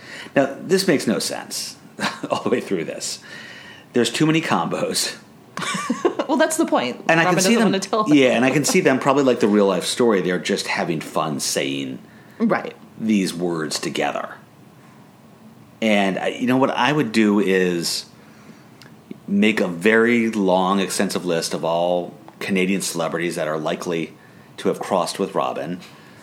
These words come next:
Speaker 1: all the sex acts that you could find on that website, and then all collectibles that, that are reasonable that you could think of. And then just, there's a, there's a finite amount of combinations for them. Now, none of these would have gotten them to the answer.
Speaker 2: <laughs> Right, I was gonna say, you're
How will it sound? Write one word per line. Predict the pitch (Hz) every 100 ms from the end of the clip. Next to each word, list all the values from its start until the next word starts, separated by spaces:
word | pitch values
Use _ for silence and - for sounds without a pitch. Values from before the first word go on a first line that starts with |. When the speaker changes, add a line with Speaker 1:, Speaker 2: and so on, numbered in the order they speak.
| - - -
Speaker 1:
all | 104 107
the | 110
sex | 120 110 87 -
acts | 82 80 -
that | 87
you |
could | 78 -
find | 85 80
on |
that | 92 95
website, | 71 67 - 64 69 76 - - - - -
and | 101 101
then | 101 95 -
all | 101 107 110 110
collectibles | - - 101 95 - 98 76 76
that, | 78 73
that | 73 80
are |
reasonable | 82 82 - 76 62
that | 69
you | 65
could | - -
think | 76 65
of. | 62 60 - - - - -
And | 107
then | 110 95
just, | 98 - - - - - - - - - - -
there's | - 120
a, | 110 - -
there's | 120 110
a |
finite | 107 131 110 101
amount | 92 85 78
of |
combinations | 87 78 80 82 73
for | -
them. | - - - -
Now, | 120
none | 127 127 156 175
of | 127
these | 104 95
would | 104
have | 101
gotten | 117 113 104
them | 92
to | -
the | 92 98
answer. | 82 - 320
Speaker 2:
<laughs> | -
Right, | 202
I | 175
was | 208
gonna | 220
say, | 214 180 160
you're | 180 180